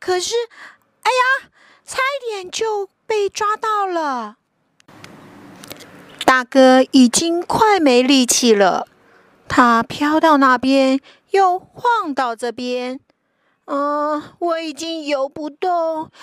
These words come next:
要被吃掉了！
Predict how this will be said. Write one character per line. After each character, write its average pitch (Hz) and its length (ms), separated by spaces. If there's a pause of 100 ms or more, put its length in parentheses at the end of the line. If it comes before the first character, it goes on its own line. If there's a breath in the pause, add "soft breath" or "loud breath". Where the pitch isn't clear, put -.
(420 loud breath)
要 330 240
被 339 280
吃 349 300
掉 320 460
了！ 277 540